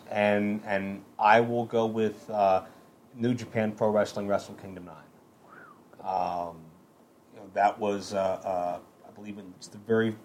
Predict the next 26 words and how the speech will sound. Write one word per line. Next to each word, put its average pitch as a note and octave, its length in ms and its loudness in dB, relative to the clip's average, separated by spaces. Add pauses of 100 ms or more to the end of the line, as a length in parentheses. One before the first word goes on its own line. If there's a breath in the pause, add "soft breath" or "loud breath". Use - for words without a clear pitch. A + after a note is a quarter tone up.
first B2 260 0
few - 180 -4
days G#2+ 320 0
of G#2 80 -12
twenty G#2 260 -4
fifteen, A2+ 580 -2
but, G2 300 2
uh, F#2+ 60 -4
uh, F#2 380 0
the F#2+ 80 -10
first D3+ 400 8
New C#3+ 100 4
Japan C3+ 340 0
pay-per-view C3 480 0
available A#2+ 540 6 (420 loud breath)
on, G2 320 4
uh, F#2 60 2
uh, - 20 4
uh, F#2 580 0
standard G#2+ 440 -6
pay-per-view G#2+ 480 -8
here G2+ 140 -10
in G2 80 -12
North F#2+ 180 -16 (140)
America. A2+ 380 -2 (440 soft breath)
Um, F2+ 540 -2